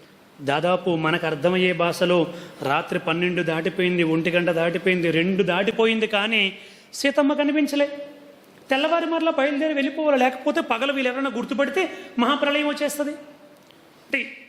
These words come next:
ఈయనకి భయం అని కాదు, సీతమ్మని ఏమైనా చేస్తారేమని భయం.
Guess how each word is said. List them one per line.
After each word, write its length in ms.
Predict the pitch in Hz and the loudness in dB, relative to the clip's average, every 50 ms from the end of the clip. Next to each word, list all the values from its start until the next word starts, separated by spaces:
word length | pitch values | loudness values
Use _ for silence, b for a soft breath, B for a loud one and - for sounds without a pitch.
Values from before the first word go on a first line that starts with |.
| - - | -14 -8
ఈయనకి 360 | 147 160 220 262 285 277 277 | -4 -2 0 0 0 0 0
భయం 240 | 220 233 262 302 320 | 0 0 0 0 0
అని 120 | 339 330 | -2 -2
కాదు, 260 | 247 302 302 311 262 214 | 0 0 0 0 -2 -2
సీతమ్మని 460 | - 262 277 302 349 349 349 330 330 | -4 -4 -2 -2 -2 0 0 0 0
ఏమైనా 300 | 330 330 320 330 302 311 | 0 0 0 0 -2 -2
చేస్తారేమని 440 | 294 311 311 320 320 311 302 302 277 | -2 -2 -2 0 2 2 2 2 2
భయం. 300 | 240 277 302 277 196 | 2 2 2 0 -4